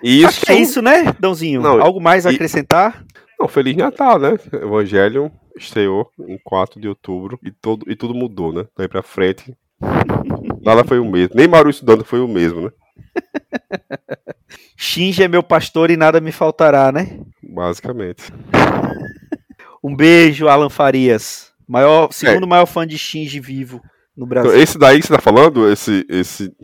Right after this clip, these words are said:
Speaker 1: cidadão que você tá falando, que eu não
Speaker 2: Indivíduo.
Speaker 1: conheço, esse indivíduo aí, provavelmente é outra pessoa hoje,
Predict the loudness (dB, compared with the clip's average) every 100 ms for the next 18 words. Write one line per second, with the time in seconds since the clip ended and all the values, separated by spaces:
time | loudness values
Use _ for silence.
0 | _ -14 -6 -2 -2 -2 -4 -2 -2 -2
1 | -6 -4 -2 -2 -4 _ _ _ -14 -8
2 | -8 -6 -6 -2 0 0 -2 _ -20 _
3 | 0 2 2 2 2 0 0 0 2 2
4 | 0 -4